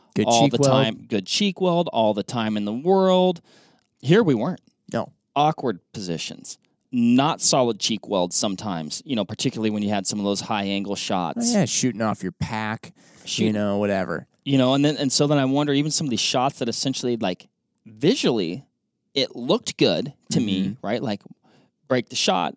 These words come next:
Speaker 2: looks good, I'm on target, but maybe I wasn't.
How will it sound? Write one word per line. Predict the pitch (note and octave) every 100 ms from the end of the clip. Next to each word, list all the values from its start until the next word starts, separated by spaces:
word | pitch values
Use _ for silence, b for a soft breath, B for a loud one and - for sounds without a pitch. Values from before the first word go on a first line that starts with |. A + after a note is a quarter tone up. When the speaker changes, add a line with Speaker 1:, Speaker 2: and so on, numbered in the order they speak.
| _ A2
Speaker 2:
looks | A2 -
good, | G3 F#3 F#3 A3+ _
I'm | A#2+ A2
on | G#2+
target, | - E3+ F#3 G3 - _ _ _ _ _ _ _ _ _
but | B2
maybe | C#3 C3 A2
I |
wasn't. | G2+ D3+ D#3+ - -